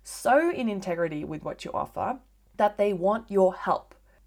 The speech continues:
Some people will find you and sign up straight away, whereas others will need to consume your content for a while, uh, before they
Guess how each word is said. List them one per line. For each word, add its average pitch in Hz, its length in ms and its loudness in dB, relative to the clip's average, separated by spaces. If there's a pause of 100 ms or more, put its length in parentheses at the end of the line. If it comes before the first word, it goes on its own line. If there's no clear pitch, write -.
Some 302 320 -4
people 220 340 -6
will 175 140 2
find 160 340 -4
you 165 80 -6
and 156 180 -10
sign 160 240 -6
up - 140 -8
straight 160 500 0
away, 143 400 -4 (220)
whereas 202 340 0
others - 600 0
will 185 540 0 (220)
need 359 300 -4
to 294 100 -6
consume 233 340 -8
your 190 80 2
content 170 400 -8
for 156 140 -6
a 151 40 -4
while, 147 600 0
uh, 151 440 -4
before 165 380 -4
they 151 280 -4